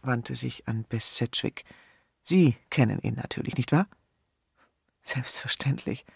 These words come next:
seit vielen Jahren." Sanft lächelnd fügte sie hinzu,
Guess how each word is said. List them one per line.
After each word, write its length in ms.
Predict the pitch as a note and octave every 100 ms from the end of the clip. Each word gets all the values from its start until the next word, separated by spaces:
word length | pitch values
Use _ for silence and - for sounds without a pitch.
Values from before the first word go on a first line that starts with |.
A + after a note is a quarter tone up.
| _ _
seit 200 | A#2+ G#2
vielen 340 | - B2 A2
Jahren." 400 | B2 B2+ E3 F3+ _ _ _ _ _ _ _ _ _ _ _ -
Sanft 440 | B2 A#2+ - -
lächelnd 480 | B2+ A#2 - B2+ C#3
fügte 360 | - C3 B2+ -
sie 140 | C3+
hinzu, 420 | C3 A#2+ - C#3+